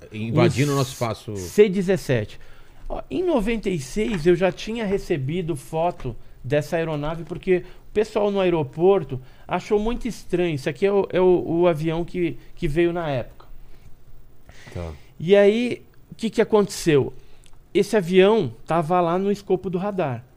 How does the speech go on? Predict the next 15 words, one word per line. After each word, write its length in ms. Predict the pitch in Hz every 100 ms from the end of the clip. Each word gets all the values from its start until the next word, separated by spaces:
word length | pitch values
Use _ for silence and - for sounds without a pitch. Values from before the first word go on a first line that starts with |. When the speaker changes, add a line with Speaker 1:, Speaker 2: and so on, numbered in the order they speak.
| -
Speaker 2:
O 100 | 330
Félix 600 | 294 - 175 196 180 135
entrou 580 | 175 170 170 165 190 - -
em 100 | 202
parafuso. 760 | 185 185 214 - 180 143 110 - - - - - -
Ele 160 | 139 156
contando, 560 | 220 208 147 127 110
né? 160 | 127 143 - - - -
Porque 560 | 247 233 - 170 127 - - - - - - -
não 200 | 226 247
tinha 380 | - 190 202 196
avoem, 480 | 190 220 190 175 170
não 160 | 175 190
tinha 220 | - 196
autorização 720 | 190 196 180 185 - 185 190